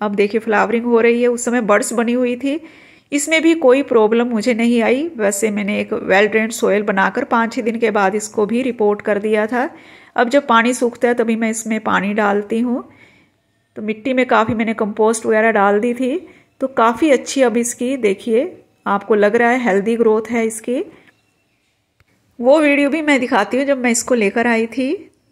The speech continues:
तो ये उस समय की वीडियो है। देखिए इसमें ग्रोथ कितनी अच्छी चली हुई थी और ये बड्स भी बनी हुई थी। जिस बै-,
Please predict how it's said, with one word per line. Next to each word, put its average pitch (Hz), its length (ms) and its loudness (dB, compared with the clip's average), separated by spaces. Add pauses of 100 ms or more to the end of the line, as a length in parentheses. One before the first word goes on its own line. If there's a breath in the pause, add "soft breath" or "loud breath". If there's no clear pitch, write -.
(180)
तो 214 80 -4
ये 214 140 0
उस 202 180 0
समय 233 260 0
की 269 140 -2
वीडियो 254 360 0
है। 262 280 0 (460 loud breath)
देखिए 214 320 2
इसमें 233 340 -2
ग्रोथ 202 340 0
कितनी 214 280 -4
अच्छी 233 500 -4
चली 214 320 -2
हुई 220 260 0
थी 233 260 -4
और 220 180 2
ये 240 200 4
बड्स 202 300 0
भी 262 120 -2
बनी 233 240 0
हुई 240 260 0
थी। 285 280 -4 (560 loud breath)
जिस 233 220 -6
बै-, 202 180 2